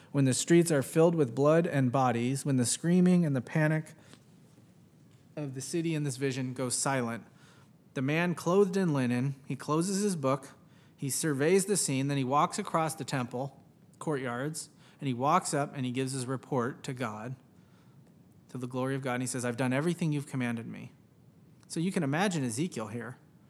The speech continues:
He sits down and he starts crying and weeping. His heart is broken over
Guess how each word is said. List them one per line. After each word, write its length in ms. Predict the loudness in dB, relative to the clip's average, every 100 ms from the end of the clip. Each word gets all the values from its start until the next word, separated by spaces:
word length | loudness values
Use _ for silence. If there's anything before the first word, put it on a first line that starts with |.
| -20 -20 _ _
He 120 | -12
sits 400 | -6 2 2 0
down 440 | -2 4 4 4 2 -6 -20 _ -20 -20 -18
and 140 | -8 -6
he 60 |
starts 280 | -4 -2 -4
crying 500 | -4 -2 -2 0 -2
and 140 | -4 -2
weeping. 420 | -2 -2 -6 -6
His 100 | -6
heart 260 | -4 -4 -4
is 120 | -10
broken 480 | -4 -4 -2 -6 -6
over 340 | -8 -8 -12